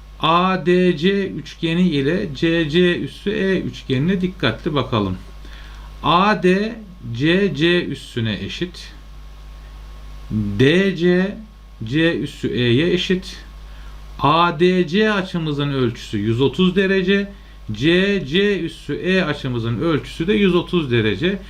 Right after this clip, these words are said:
E, bunun anlamı kenar açı kenara göre bu iki üçgen birbirine eşittir. Yani A D C üçgeni eşittir C C üssü E üçgeni.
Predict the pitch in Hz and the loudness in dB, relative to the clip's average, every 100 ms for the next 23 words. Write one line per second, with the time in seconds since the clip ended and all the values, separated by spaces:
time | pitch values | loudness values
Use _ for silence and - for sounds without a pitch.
0 | - - 143 151 208 196 185 160 147 127 | -18 -2 2 4 4 4 2 2 2 0
1 | 113 175 185 180 180 185 175 131 151 135 | 0 -2 0 2 4 4 2 -2 -6 -6
2 | - 170 165 156 135 120 110 143 156 160 | -2 -2 0 0 2 2 2 0 -2 0
3 | 196 131 - 123 120 151 139 107 110 175 | 2 0 0 0 2 2 2 2 0 2
4 | 180 - - 98 - - - - - 170 | 0 -2 -4 -8 -8 -18 -18 -8 -2 2
5 | 160 127 107 - 147 156 160 160 147 131 | 2 0 -2 -4 -2 0 0 2 2 2
6 | 127 147 147 147 120 123 160 165 104 117 | 2 4 4 2 0 0 0 0 -2 -6
7 | - - 110 110 135 175 180 - - - | -6 -2 2 2 2 0 -2 -8 -16 -16
8 | - - 170 175 - - 123 127 143 - | -12 0 2 2 -2 -6 -2 -2 -4 -14
9 | - - - - - - 113 156 180 165 | -16 -18 -18 -20 -18 -8 -2 4 4 4
10 | 135 170 165 - 113 - 180 - 147 127 | 2 2 2 0 -4 -4 -2 2 2 2
11 | - - - 95 95 | -2 -8 -8 -4 -4